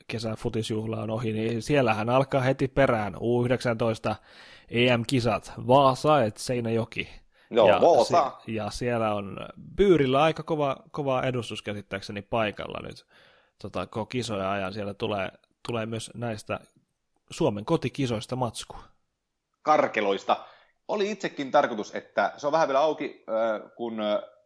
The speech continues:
Speaker 2: viikolla pelataan paljon ja tunnetusti ihan on vähintään seitsemän päivää viikossa töissä. Mutta tota, se yksi sunnuntai siellä, ö, mahdollisesti. Toki miinuspuolena, että ne on Sievin kovimpien festareiden eli muttimarkkinoiden jälkeinen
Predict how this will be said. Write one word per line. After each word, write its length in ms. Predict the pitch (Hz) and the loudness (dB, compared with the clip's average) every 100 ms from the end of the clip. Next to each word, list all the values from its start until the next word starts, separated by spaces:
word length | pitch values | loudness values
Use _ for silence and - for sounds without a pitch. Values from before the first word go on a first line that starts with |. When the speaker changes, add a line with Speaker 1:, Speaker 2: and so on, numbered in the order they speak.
| - | -10
Speaker 2:
viikolla 340 | 143 135 113 101 | -4 -2 0 0
pelataan 400 | 104 98 98 92 | -2 -2 -4 -4
paljon 340 | 104 101 95 | -6 -4 -6
ja 140 | 92 - _ _ _ _ _ | -10 -12 _ _ _ _ _
tunnetusti 400 | 98 92 95 110 | -6 -4 -4 0
ihan 240 | 101 98 95 | 2 0 0
on 60 | |
vähintään 380 | 104 104 90 101 | -2 0 2 4
seitsemän 360 | 117 98 101 95 | 4 2 0 2
päivää 320 | 98 95 98 | 2 2 0
viikossa 280 | 104 98 110 | -2 -4 0
töissä. 500 | 147 117 - 92 - _ _ _ _ | 2 2 -2 -8 -10 _ _ _ _
Mutta 240 | 113 110 107 | -4 -2 0
tota, 500 | 110 - 113 - - _ - - | 0 4 2 2 -16 _ -20 -6
se 100 | 175 | 2
yksi 140 | 185 233 | 2 4
sunnuntai 480 | 208 165 113 117 | 2 2 4 4
siellä, 220 | 104 120 117 | 4 4 2
ö, 520 | - - - - - _ _ _ _ _ _ _ 120 | 2 -12 -12 -14 -18 _ _ _ _ _ _ _ -4
mahdollisesti. 640 | 123 - 135 170 - - - _ _ - | -4 -2 -6 -6 -10 -12 -14 _ _ -4
Toki 480 | 123 139 127 - - | -2 -2 -4 -6 -12
miinuspuolena, 640 | 113 113 110 - 120 113 110 | -6 -6 -6 0 0 2 -2
että 200 | - 113 | -2 -2
ne 100 | 110 | 0
on 300 | 107 107 - _ _ | -2 -6 -14 _ _
Sievin 560 | - - 117 113 110 107 - | -14 0 4 4 2 -2 -6
kovimpien 500 | - 120 107 120 107 - | 0 0 2 2 2 2
festareiden 500 | 120 - 110 - 110 | 0 2 -2 0 -2
eli 140 | 117 | 0
muttimarkkinoiden 920 | 165 165 123 143 139 - 123 - 101 | 0 -2 0 2 2 0 -4 -2 0
jälkeinen 520 | 104 101 - 95 90 | 2 0 -2 -6 -8